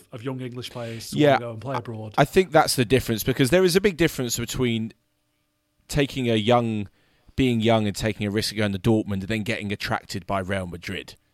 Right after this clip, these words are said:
Speaker 2: I mean, it doesn't matter
Speaker 1: Yeah.
Speaker 2: which country Real Madrid are in. If you're Woodgate or Owen or Beckham, you're moving. The same thing a bit earlier, you know, with players moving. I think it was, who was, uh, Mark Hughes at Bayern Munich or something like that. You know, if you're moving to a massive side,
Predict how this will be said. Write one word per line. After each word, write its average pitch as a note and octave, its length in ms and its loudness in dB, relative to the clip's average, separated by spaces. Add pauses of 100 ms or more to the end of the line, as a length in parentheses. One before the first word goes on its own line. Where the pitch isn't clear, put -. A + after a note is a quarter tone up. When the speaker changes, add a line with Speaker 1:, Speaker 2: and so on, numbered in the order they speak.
(220)
Speaker 2:
I A#2+ 60 -2
mean, A2+ 200 0
it A#2+ 80 0
doesn't A#2 180 0
matter G#2+ 140 2
Speaker 1:
Yeah. G#2+ 60 2
Speaker 2:
which A#2 160 2
country G2+ 260 -4
Real G2+ 160 0
Madrid G2 320 -2
are F#2+ 120 -4
in. F#2 160 -8
If G2+ 140 -6
you're A2 120 2
Woodgate G2 440 0
or G2 120 -2
Owen G2 220 0
or F#2+ 80 -6
Beckham, F#2 460 -6 (340)
you're A2 160 2
moving. G#2+ 320 2
The A2 80 -2
same B2 240 2
thing A#2 180 -2
a G#2+ 60 -2
bit A2+ 160 2
earlier, G#2+ 540 2 (260)
you A2+ 120 -2
know, G#2+ 100 2
with G2+ 180 0
players G#2 400 0
moving. G2+ 360 -2
I F2 60 -6
think G2+ 140 -12
it - 20 -10
was, F2 160 -12 (120)
who A#2 100 -4
was, A2 180 -2
uh, G2 120 -2
Mark G2+ 300 2
Hughes G2 320 0
at F2+ 120 -8
Bayern F#2 260 -2
Munich F#2+ 400 -4
or F2+ 80 -6
something F2 360 -12
like E2+ 180 -10
that. D#2+ 240 -10 (580)
You C#3 120 0
know, B2 240 4
if A2+ 380 -8
you're D#3 100 4
moving C#3+ 260 8
to B2+ 100 -2
a B2 40 0
massive A#2+ 420 -4
side, F#2+ 560 -2